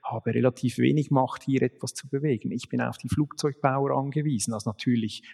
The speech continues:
Angebot, Nachfrage, aber ich bin auf die Industrie angewiesen. Und wir wissen heute schon, mit welchem Flugzeug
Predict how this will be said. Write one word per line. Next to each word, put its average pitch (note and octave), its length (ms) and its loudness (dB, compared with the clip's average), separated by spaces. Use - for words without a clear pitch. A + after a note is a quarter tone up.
Angebot, A2 340 -2
Nachfrage, A2+ 640 2
aber A2 140 -2
ich - 220 -10
bin A#2 120 -2
auf A2+ 200 -6
die A#2 140 -4
Industrie C3+ 480 -4
angewiesen. C3+ 600 -2
Und B2+ 100 6
wir E3 100 12
wissen C#3+ 300 10
heute D#3 340 12
schon, D3 380 6
mit B2 160 -2
welchem B2+ 300 2
Flugzeug C3 560 -4